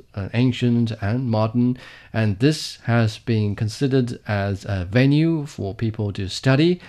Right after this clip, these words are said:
more likely, more often than not, for children of school age. So we keep saying that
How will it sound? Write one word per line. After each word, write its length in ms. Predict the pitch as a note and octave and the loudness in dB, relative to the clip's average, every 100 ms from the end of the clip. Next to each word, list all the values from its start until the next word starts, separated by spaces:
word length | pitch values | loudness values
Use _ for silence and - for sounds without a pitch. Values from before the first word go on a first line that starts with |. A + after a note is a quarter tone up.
| - A2 | -12 -4
more 380 | G#2 B2+ E3+ | 2 4 4
likely, 480 | D#3 C#3+ D3 C3+ D#3 | 4 2 0 -4 -2
more 240 | B2 A#2+ D3 | -2 0 0
often 180 | C#3+ C#3 | 0 0
than 160 | C#3 | 2
not, 280 | A#2+ B2 - | 2 0 -4
for 500 | - - A2+ G#2+ G2+ | -10 -4 -2 0 -4
children 640 | - C#3+ D3 C#3+ D3 D3+ | 0 2 2 0 -2 -2
of 160 | G#2+ F#2+ | -6 -6
school 420 | - - C#3+ D3 | -6 -2 2 4
age. 380 | C#3 E3+ F3+ - - - - | 2 0 -4 -10 -20 -20 -16
So 460 | - B2+ A#2+ A2+ - _ C2 - | -2 2 4 2 -2 _ -20 -8
we 180 | A#2 A#2 | -4 -4
keep 260 | - F#3 | -2 -2
saying 460 | - E3 D3 D3 D#3+ | -2 0 2 2 0
that 320 | B2 G#2 F#2+ | 0 0 -4